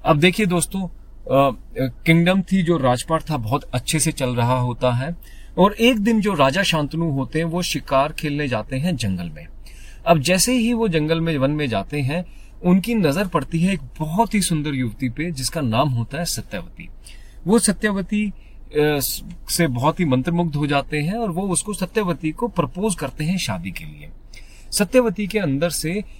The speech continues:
एक बहुत ही मनमोहक खुशबू आ रही होती है, जो सत्यवती को एक वरदान के रूप में मिली थी एक ऋषि के द्वारा। अब दोस्तों, होता क्या है, सत्यवती राजा को बोलती है,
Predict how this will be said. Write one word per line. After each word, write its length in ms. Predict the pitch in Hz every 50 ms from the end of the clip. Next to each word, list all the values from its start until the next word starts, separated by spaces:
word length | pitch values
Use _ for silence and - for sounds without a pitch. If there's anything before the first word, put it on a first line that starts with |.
| - - -
एक 140 | 214 175 160
बहुत 500 | 143 - - - 147 165 214 226 - -
ही 80 | 226
मनमोहक 520 | 214 196 175 165 160 160 160 156 190 220 -
खुशबू 380 | - - 139 123 139 160 175
आ 140 | 165 135 117
रही 240 | 110 110 107 113 135
होती 300 | 127 120 113 - - 143
है, 100 | 180 185
जो 140 | 139 170 190
सत्यवती 640 | - - 190 - - 233 220 190 160 127 143 143
को 160 | 131 - 190
एक 140 | 196 175 -
वरदान 500 | 123 131 123 113 101 104 131 156 202 226
के 120 | 208 220 208
रूप 160 | 170 147 131 147
में 100 | 143 131
मिली 220 | 120 110 110 113
थी 180 | 110 - 190 208
एक 140 | 220 - -
ऋषि 320 | 104 110 110 - - 120
के 120 | - - 92
द्वारा। 380 | - - 80 69 - 73 - - - - - - - - - - - - - - - -
अब 100 | 196 190
दोस्तों, 340 | 202 226 208 - 247 226
होता 280 | 175 170 180 - 233 233
क्या 200 | 196 196 180 151
है, 140 | 139 165 190
सत्यवती 540 | - 180 - - 226 220 202 185 175 202 185
राजा 280 | 147 120 110 117 127
को 140 | 120 - 127
बोलती 360 | 104 104 104 95 - - 120
है, 140 | 143 185 180